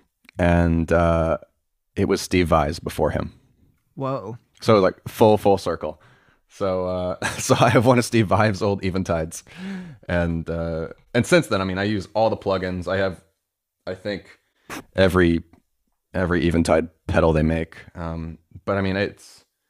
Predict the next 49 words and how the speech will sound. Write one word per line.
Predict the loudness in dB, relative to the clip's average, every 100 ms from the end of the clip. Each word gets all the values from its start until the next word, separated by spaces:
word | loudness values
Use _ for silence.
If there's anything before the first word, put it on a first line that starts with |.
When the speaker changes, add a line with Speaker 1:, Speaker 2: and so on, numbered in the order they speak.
| _ _ _ _ _ _ _ _ _ -4
Speaker 1:
I, | -2 0 0
I |
def-, | 0 -2 -2
I | -4
have | -4 -4
a |
relationship, | -6 -4 -4 0 2 2
you |
know, | 2
with | 0 -2
Eventide | -2 0 -2
as | -4
a | -4
company | -4 -2 -4
now | -4
too, | -6 -2 0 0
and | -4 -10 -4
they, | -2 -2 -6 -10 _ _ -20 -20 -20 -20 _
they | -4 2 2
just | 4
make | 4 4
incredibly | 0 2 2 4 2
inspiring | 2 2 2 2
tools. | 4 4 4 0 -16 _ _
And, | -6 -4 -4 -8 -8
um, | -6 -6 -8 -10 -14 _
and | -8
same | 0 0
thing | 2 0 0
with | -4 -2
Dan | 0 0
and | 0
Newfangled. | 0 0 -2 -2 -2 0
I |
mean, | -2 -2 -6 2
yeah, | 2
when | 4 2
I, | 0 -2 _ _ -2
when | 0
I | 0
first | 0 -2 0
got | -2 -2 -2
the | 0 -2 -4 _ _ _
early | 2 4 4
ver-, | 4 2 0
working | 0 0 2
version | 2 2 4
of, | 2 2
uh, | 2 2